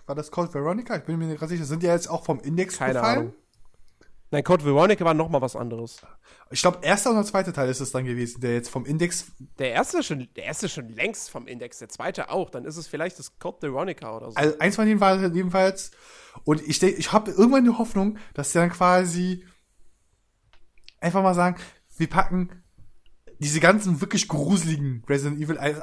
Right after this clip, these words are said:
Speaker 1: ein Pack in den Store und bieten das an, weil ich würde das gerne, die alten, kann, den ersten Teil kann ich zwar, aber die anderen nicht, mal am Stück durchspielen und gucken, ob ich das irgendwie hinkriege, weil ich bin ja nervlich,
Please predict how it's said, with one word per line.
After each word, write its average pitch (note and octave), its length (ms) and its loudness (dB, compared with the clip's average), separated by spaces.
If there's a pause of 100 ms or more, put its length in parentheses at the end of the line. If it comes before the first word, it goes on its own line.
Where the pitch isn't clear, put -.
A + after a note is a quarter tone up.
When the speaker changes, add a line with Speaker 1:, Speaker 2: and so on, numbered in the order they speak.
Speaker 1:
ein G3 280 2
Pack F#3 300 -2
in D#3+ 460 -2 (320)
den D3+ 100 -2
Store A3+ 640 2 (720)
und E3 240 -6
bieten F3 160 -4
das F3 120 0
an, F3+ 120 2
weil D#3+ 80 4
ich D3+ 260 0
würde G#3 160 4
das F3+ 220 4
gerne, F3+ 260 4
die D#3 160 -8 (160)
alten, G#3 460 2 (1500)
kann, E3 260 0 (160)
den D3 180 -6
ersten D#3+ 280 0
Teil D#3+ 120 0
kann D3+ 180 0
ich F3 220 -4
zwar, A3 240 -2
aber D3 180 0
die C3+ 160 -10
anderen D#3 300 -2
nicht, E4+ 320 -8 (560)
mal D3+ 140 2
am E3+ 100 0
Stück - 400 4
durchspielen G#3+ 440 2
und - 20 -6
gucken, G3 200 -8
ob F#3+ 160 2
ich G3+ 140 0
das F#3+ 160 -2
irgendwie F#3 360 4
hinkriege, D3 340 -2
weil C#3 180 6
ich - 160 -6
bin F#3+ 160 0
ja G3+ 140 4
nervlich, G3 720 0